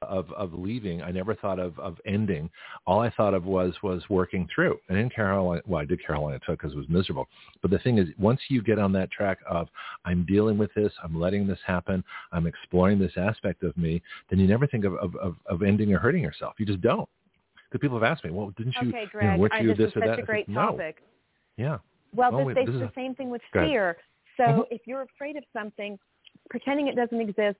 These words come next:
Speaker 2: avoiding it, avoiding that situation, avoiding that person, avoiding it never helps. It actually makes it worse, and it never
Speaker 1: Yep.
Speaker 2: goes away. The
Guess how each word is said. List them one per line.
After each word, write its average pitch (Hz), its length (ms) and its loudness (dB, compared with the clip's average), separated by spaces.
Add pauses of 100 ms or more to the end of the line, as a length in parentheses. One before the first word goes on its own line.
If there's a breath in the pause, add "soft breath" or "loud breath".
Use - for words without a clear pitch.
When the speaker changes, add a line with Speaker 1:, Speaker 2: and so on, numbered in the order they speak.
Speaker 2:
avoiding 240 480 2
it, 233 100 2
avoiding 220 320 2
that - 140 -4
situation, 208 540 0
avoiding 196 300 0
that 190 160 -2
person, 240 320 0
avoiding 220 240 2
it 220 120 -2 (160)
never 202 460 4
helps. 190 360 2
It 185 40 4
actually 185 220 0
makes - 160 -10
it 190 120 -8
worse, 285 280 2 (440 soft breath)
and 220 120 -2
it 151 40 -4
never 208 160 0
Speaker 1:
Yep. 208 80 2
Speaker 2:
goes 208 100 0
away. 226 220 4
The 196 140 -2